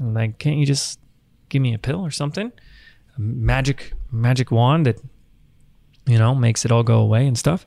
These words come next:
But we have to acknowledge that what you're doing as an entrepreneur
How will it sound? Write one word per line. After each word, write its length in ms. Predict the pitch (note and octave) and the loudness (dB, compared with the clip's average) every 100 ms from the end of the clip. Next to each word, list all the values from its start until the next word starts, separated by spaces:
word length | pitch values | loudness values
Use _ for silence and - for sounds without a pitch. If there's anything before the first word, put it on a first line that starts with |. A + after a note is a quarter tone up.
| _ - - _ _ _ - | _ -20 -20 _ _ _ -4
But 300 | C#3+ D#3+ - _ _ _ C3+ | 0 0 -4 _ _ _ 0
we 100 | D#3 | 2
have 180 | A3+ | 2
to 100 | A#3+ | 0
acknowledge 1000 | A3 C3+ C3 C#3+ D3+ C3 G#2 A2 - - _ _ _ _ - - - - _ - | 0 2 2 4 2 0 -2 -6 -8 -10 _ _ _ _ -20 -20 -20 -20 _ -4
that 160 | C3+ | 0
what 260 | B2+ F3+ - | 0 0 0
you're 100 | G3+ | -4
doing 440 | A2+ C#3 G3 F#3+ | 0 2 2 0
as 200 | C#3 B2 | 0 2
an 80 | B2+ | 0
entrepreneur 1000 | - C3 C3+ - B2 A#2 C3+ A2+ A2+ A3+ | 2 0 0 -2 0 2 4 4 0 -2